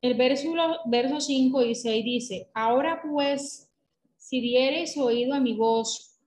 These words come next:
y guardareis mi pacto, vosotros seréis mi especial tesoro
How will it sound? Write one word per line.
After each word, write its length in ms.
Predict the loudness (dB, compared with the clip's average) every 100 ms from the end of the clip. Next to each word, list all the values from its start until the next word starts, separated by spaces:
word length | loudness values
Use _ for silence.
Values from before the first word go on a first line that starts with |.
| _
y 140 | -12
guardareis 800 | -6 -6 -6 -4 0 0 0 -4
mi 180 | -6 -8
pacto, 600 | -6 -6 -6 -10 -14 -14 -14 _ _ _ _ _ _
vosotros 600 | -2 -2 -2 -2 -2 -2
seréis 260 | 0 2 4
mi 160 | 2
especial 540 | -2 -6 -8 -8 -8 -6
tesoro 540 | -6 -2 -2 -2 -8